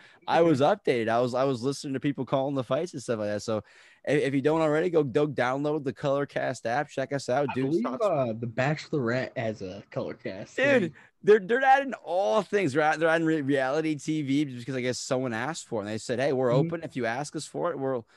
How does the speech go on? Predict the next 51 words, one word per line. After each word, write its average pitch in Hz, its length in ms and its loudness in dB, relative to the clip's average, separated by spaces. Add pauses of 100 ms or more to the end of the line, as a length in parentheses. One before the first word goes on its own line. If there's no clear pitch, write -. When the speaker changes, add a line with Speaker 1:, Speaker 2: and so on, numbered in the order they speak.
(180)
Speaker 1:
more 131 200 0
than 139 120 0
likely 139 380 -2
ready 131 240 2
to, 113 280 -2
to, 107 100 -14
ready 127 240 0
to 127 280 -2
work 127 320 -2
with 127 180 0
you," 101 120 -2
right? 113 200 0
So 120 260 0
any 151 240 -2
of 151 40 -4
you 160 60 -2
guys, 156 100 -2
people 131 240 -6
out 147 220 0
there 123 120 -2
have 127 200 0
any 123 200 -4
ideas, 120 680 -2
if 110 60 -10
you 123 100 -4
wanna 113 180 -2
call, 127 640 0 (760)
I 135 60 -4
don't 110 220 -2
know, 123 120 0
some 131 200 -4
other 123 180 2
sport 135 340 -2
that 120 80 -6
doesn't 123 220 -2
necessarily 123 480 -2
get, 110 200 -2 (100)
get 123 180 -2
its 117 180 -8
shine, 123 480 -2
get, 113 160 -2
you 113 60 -6
know, 110 100 -4
get, 107 280 -4
get 113 160 -2
its 95 160 -8
due 113 340 -2 (100)
diligence. 123 520 -4
So, 104 340 -2 (720)
you 139 40 -4
know, 147 120 0